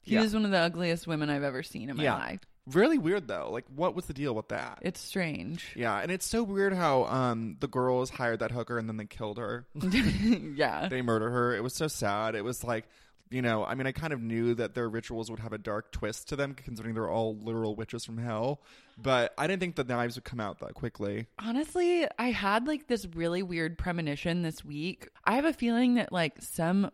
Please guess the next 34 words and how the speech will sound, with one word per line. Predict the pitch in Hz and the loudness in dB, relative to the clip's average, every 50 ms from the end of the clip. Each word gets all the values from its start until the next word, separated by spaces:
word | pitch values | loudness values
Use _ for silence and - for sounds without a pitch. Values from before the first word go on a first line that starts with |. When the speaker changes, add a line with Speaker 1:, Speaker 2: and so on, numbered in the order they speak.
| _ _ - | _ _ -18
Speaker 1:
horrible | - - - - - 175 165 165 165 170 175 175 185 185 185 | -16 -14 -14 -6 -4 0 4 6 6 6 6 4 4 0 2
piece | 185 - - 151 151 - 170 | 2 0 0 0 -2 -2 -2
of | 160 147 | -2 0
news | 151 139 131 131 131 139 156 165 185 185 180 | 0 0 2 2 2 2 2 0 0 -2 -2
is | - - 147 143 | -4 -6 -4 -2
gonna | 151 147 151 147 | 0 0 0 0
come | - - 180 165 156 | -2 -2 -2 0 0
out | 135 131 147 160 - - | 0 2 2 2 2 0
about | - 170 175 165 151 139 | 0 2 2 2 2 2
these | 151 170 156 - | 0 -4 -4 -6
people | - - - 127 - - 170 175 180 190 202 196 - - - - - - - | -8 -8 -6 -6 -2 0 0 0 2 2 0 -2 -4 -8 -16 -20 -20 -10 -2
and | - 156 170 | 0 2 4
then | 165 160 160 160 160 | 4 4 4 2 2
just | 156 160 151 - 160 | 2 0 0 0 2
make | 151 147 143 - | 2 2 2 2
it | 156 143 131 - - _ _ _ | 0 0 0 -4 -8 _ _ _
too | - - - 170 160 | -6 -2 -2 -2 2
dark | - 147 120 110 117 - - - | 4 4 4 4 2 0 -4 -6
to, | - 170 147 | -4 -2 -2
like, | 127 113 - - | -2 -2 -2 -2
participate | - 151 - - 139 - 156 - 160 160 156 160 - | -2 -2 -2 -2 -6 -6 -4 -2 -2 -2 -2 -2 -4
in | 151 160 | -2 -2
the | 151 143 | -2 0
LOL | 135 135 131 127 127 131 139 156 | 0 2 2 2 2 2 2 2
anymore. | 170 180 180 190 196 196 202 208 208 220 226 226 | 0 0 0 0 2 2 2 2 2 2 2 2
Speaker 2:
No, | 165 165 160 156 147 139 131 127 120 113 110 107 107 | 4 6 8 10 12 12 12 12 12 10 8 6 6
come | 180 208 | 6 8
Speaker 1:
Yes. | 214 247 254 233 175 117 | 10 10 12 10 10 8
Speaker 2:
on. | 113 110 107 214 208 208 | 6 6 4 2 4 6
Speaker 1:
No, | 208 226 240 208 180 - | 8 8 8 8 6 6
I | - 185 202 | 6 6 6
really | 202 190 196 208 220 226 | 6 4 4 4 4 4
was | 220 208 190 190 | 4 2 2 4
like, | 190 175 165 160 - - | 4 6 6 4 2 -2